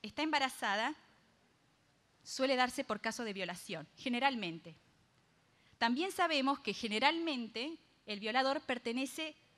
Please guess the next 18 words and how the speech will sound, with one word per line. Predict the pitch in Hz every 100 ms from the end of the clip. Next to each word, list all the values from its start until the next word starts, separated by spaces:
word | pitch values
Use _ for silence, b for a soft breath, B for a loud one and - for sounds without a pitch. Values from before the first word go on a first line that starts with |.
| _
a | 220
su | 220
círculo | - 247 277 226
más | 220 220
cercano. | 202 - 196 160 165 - _ - _ _ _ _ _ _ B B B B -
Entonces, | 294 381 415 415
pensemos | - 311 370 427 403
en | 311
una | 320 339
niña | 269 247 233 208 214
que | 240
ha |
sido | - 339 311
violada | 254 262 285 277 269
por | 208 226
un | 311
adulto | 277 302 262 -
cercano, | 196 196 196 190 170 202